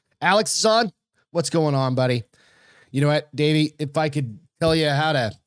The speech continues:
fucking get back unemployment, I absolutely would. I just don't know the answer. But there's still, there's still resources. Find, look for nonprofit resources,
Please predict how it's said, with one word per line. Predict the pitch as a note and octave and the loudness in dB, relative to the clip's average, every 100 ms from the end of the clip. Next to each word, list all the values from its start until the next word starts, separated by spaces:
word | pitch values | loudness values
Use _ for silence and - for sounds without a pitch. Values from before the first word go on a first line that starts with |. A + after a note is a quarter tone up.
| _ | _
fucking | D#3 C#3+ C#3 G#2+ | -6 -2 -2 -4
get | F#2 C#3 B2+ | -4 -4 -4
back | A2+ C3+ C#3 - - | -2 -2 -2 -8 -8
unemployment, | C3 B2+ B2+ B2+ C3 - | -6 -4 -4 -4 -4 -8
I | A2 A#2+ - | -8 -8 -8
absolutely | G#2 A2 - A2+ A2+ G#2+ | -10 -10 -8 -8 -8 -8
would. | A2 G#2+ G#2+ F#2+ - | -8 -6 -8 -10 -12
I | A2 | -14
just | G#2 G#2+ A2 A#2+ - | -12 -12 -10 -10 -12
don't | G#2 A2 E2 | -12 -12 -14
know | F#2 G2 G2+ F#2+ G2 | -20 -18 -18 -18 -18
the | F#2+ F#2+ G#2 | -18 -18 -18
answer. | G#2 B2+ | -14 -10
But | F#3 | -6
there's | A3 | -4
still, | - A3+ D#3+ | 0 2 0
there's | - E3+ D3 | 0 -2 0
still | G3+ | 0
resources. | C3 C3 - G2+ G2+ - | 0 -2 -4 -6 -6 -6
Find, | - C#3 C3+ C3+ A2+ _ | -4 -4 -4 -8 -20 _
look | C3 C#3 | -8 -6
for | C3+ | -6
nonprofit | A#2 G2 F#2+ F#2 E2+ | -6 -6 -8 -10 -10
resources, | F#2 F2+ F2+ D#2+ F#2 E2+ | -12 -12 -12 -16 -20 -20